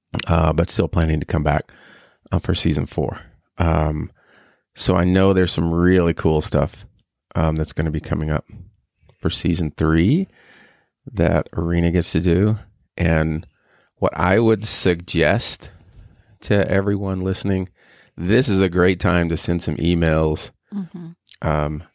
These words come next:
Speaker 1: to Rena with questions, with topics, with, um, just things that you need to know and wanna know. Um, so Rena, what's the best email for everybody to reach you quickly?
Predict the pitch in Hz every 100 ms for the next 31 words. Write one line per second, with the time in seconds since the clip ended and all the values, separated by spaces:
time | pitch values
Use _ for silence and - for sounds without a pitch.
0 | - 87 82 80 73 71 _ - - 85
1 | 82 - _ _ _ _ _ - - 95
2 | 92 - 87 78 78 - 80 82 - -
3 | 82 82 78 76 - - 87 80 - -
4 | _ _ _ _ 95 85 85 101 101 92
5 | 87 - 87 85 82 82 82 82 80 80
6 | 82 78 76 71 - _ _ _ _ -
7 | 82 78 71 69 73 _ _ _ _ _
8 | - - 107 117 101 131 - 104 101 -
9 | 92 90 76 78 87 92 - - _ _
10 | - - - 98 87 85 82 80 80 85
11 | 82 80 78 - - - - - 98